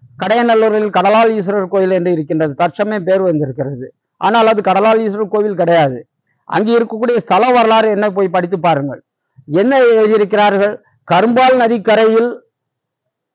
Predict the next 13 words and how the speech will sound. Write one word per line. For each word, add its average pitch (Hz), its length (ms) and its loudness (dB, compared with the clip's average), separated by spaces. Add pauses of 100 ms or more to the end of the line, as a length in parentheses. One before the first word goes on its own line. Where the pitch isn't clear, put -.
(240)
அமைந்திருக்கும் 226 800 0
கடலால் 208 420 2
ஈஸ்வரர் 196 320 0
என்றுதான் 190 300 0
அமைந்திருக்கிறது. 156 600 -6 (360)
ஆனால் 233 280 0 (100)
கடலால் 240 500 2
ஈஸ்வரர் 220 400 0 (100)
என்றாலே 202 440 0 (440)
அது 202 200 0
இந்த 247 220 2 (120)
கோயில் 208 320 4
தான். 143 140 -2